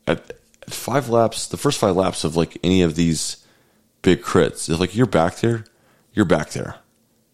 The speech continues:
Just take the ride. Just, like, settle in.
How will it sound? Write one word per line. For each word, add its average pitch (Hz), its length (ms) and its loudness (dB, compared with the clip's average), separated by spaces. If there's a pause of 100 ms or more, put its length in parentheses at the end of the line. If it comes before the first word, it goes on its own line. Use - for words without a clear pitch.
(140)
Just - 260 -4
take 139 160 2
the - 140 -2
ride. 65 320 -2 (920)
Just, - 300 0
like, 101 160 4
settle 107 360 4
in. 92 360 2